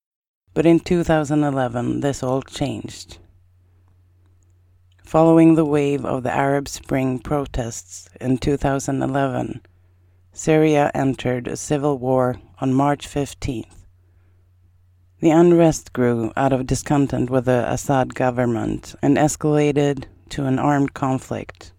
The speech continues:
after protests calling for his removal were violently suppressed. Yara, her parents, and two siblings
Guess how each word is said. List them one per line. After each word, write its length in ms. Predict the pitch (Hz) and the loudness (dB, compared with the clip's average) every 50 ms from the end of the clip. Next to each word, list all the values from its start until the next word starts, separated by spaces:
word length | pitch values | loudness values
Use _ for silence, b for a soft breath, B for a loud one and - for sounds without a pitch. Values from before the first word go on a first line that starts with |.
| _ - - | _ -10 -6
after 240 | 147 139 - - 139 | -6 -6 -6 -6 -8
protests 760 | - - 156 151 143 - - 143 135 131 - - _ - - | -4 -2 -2 -2 -2 -2 -2 -2 -2 -4 -6 -10 _ -18 -20
calling 580 | - _ - - 139 135 131 131 123 120 123 123 | -18 _ -8 -6 -4 -2 -2 -2 -2 -2 -4 -4
for 220 | - - - 127 | -6 -4 -4 -4
his 260 | 117 127 127 - - | -2 -4 -4 -6 -4
removal 680 | - 135 135 143 139 139 139 127 113 117 113 113 120 120 - _ _ _ _ _ _ _ _ _ | -2 0 2 2 4 2 0 -2 -4 -6 -6 -6 -8 -10 -12 _ _ _ _ _ _ _ _ _
were 200 | - 139 143 139 | -2 0 2 2
violently 840 | 135 123 131 147 143 143 143 135 139 131 123 120 - 131 127 123 117 | 2 0 0 0 2 2 0 0 -2 -2 -4 -4 -6 -6 -6 -6 -6
suppressed. 800 | - - 120 - - - 117 - - - - - - - - - _ _ - _ _ _ _ _ _ _ _ _ _ _ _ _ _ _ _ _ _ _ _ _ _ _ _ | -8 -10 -12 -10 -8 -8 -8 -8 -8 -10 -14 -20 -20 -20 -20 -20 _ _ -20 _ _ _ _ _ _ _ _ _ _ _ _ _ _ _ _ _ _ _ _ _ _ _ _
Yara, 580 | - 151 156 151 151 156 156 156 156 160 147 131 - - - | 0 4 4 6 6 6 6 4 4 2 0 -4 -10 -16 -8
her 160 | - 143 139 | -4 -4 -4
parents, 560 | 131 - - 135 127 127 123 123 127 120 - - | -4 -2 -2 -2 0 0 -2 -2 -4 -6 -6 -6
and 180 | - 135 127 | -4 -4 -2
two 160 | - - 143 135 | 0 0 -2 -2
siblings 760 | - - 135 123 120 127 123 113 113 117 - - - - | -2 -4 -4 -4 -4 -6 -6 -6 -6 -8 -8 -10 -14 -20